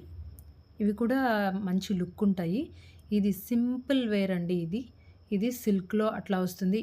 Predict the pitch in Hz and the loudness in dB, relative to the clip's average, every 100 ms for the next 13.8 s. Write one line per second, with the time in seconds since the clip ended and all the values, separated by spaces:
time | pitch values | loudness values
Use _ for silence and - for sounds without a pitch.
0 | 208 202 202 - 208 - 220 214 214 226 | 0 0 0 -4 -2 2 2 2 0 -2
1 | 214 214 208 233 214 190 180 175 170 262 | -2 0 0 2 2 2 2 -2 -6 -8
2 | 254 233 220 - 170 214 208 196 202 202 | -6 -6 -6 -8 -2 0 2 0 -2 -2
3 | 185 180 180 175 170 302 - - _ _ | 0 -2 -2 0 0 0 -4 -20 _ _
4 | - - - _ - - - _ - - | -20 -20 -20 _ -20 -20 -20 _ -20 -20
5 | - - - - - - - - - - | -20 -20 -20 -20 -20 -20 -20 -20 -20 -20
6 | - - - - - - - - - - | -20 -20 -20 -20 -20 -20 -20 -20 -20 -20
7 | - - - - - - - - - 226 | -20 -20 -20 -20 -20 -20 -20 -20 -6 0
8 | 214 214 202 190 196 233 233 240 226 202 | 0 2 4 4 4 2 2 2 2 2
9 | 202 - 226 214 208 202 233 233 - 185 | 0 0 -2 0 0 0 -2 -4 -4 -2
10 | 180 196 196 185 180 180 190 180 185 170 | 0 0 0 0 0 0 -2 -2 -4 -4
11 | 180 196 175 180 196 - 285 - - - | -4 -4 -2 -2 -2 -2 -6 -6 -20 -20
12 | - 190 185 220 226 220 254 233 208 202 | -2 2 2 4 2 2 2 0 0 -2
13 | 294 - 185 190 208 190 185 | -4 -2 0 0 0 -2 0